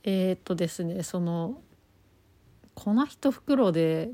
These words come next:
だいたい二人前ぐらい作れちゃうんですよね。なんで、えー、まあ、もちろんですね、急に作ったんで、まあ、誰も家に呼ぶことなく、一人で台所で焼いては食べ、焼いては食べをしていたんですけれど、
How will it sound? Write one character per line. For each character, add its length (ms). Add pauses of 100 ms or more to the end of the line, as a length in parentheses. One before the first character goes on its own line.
(160)
だ 120
い 80
た 80
い 60
二 180
人 240
前 220
ぐ 80
ら 160
い 160
作 220
れ 100
ち 80
ゃ 40
う 60
ん 60
で 80
す 120
よ 120
ね。 200
な 200
ん 180
で、 380
え 960
ー、 20
ま 100
あ、 20
も 180
ち 160
ろ 120
ん 60
で 80
す 140
ね、 80
急 240
に 120
作 180
っ 20
た 200
ん 120
で、 360
ま 80
あ、 20
誰 200
も 140
家 240
に 460
呼 120
ぶ 120
こ 120
と 120
な 140
く、 200
一 240
人 80
で 120
台 200
所 360
で 140
焼 220
い 40
て 180
は 120
食 160
べ、 100
焼 180
い 20
て 100
は 160
食 120
べ 80
を 100
し 160
て 60
い 80
た 140
ん 100
で 80
す 100
け 120
れ 80
ど、 260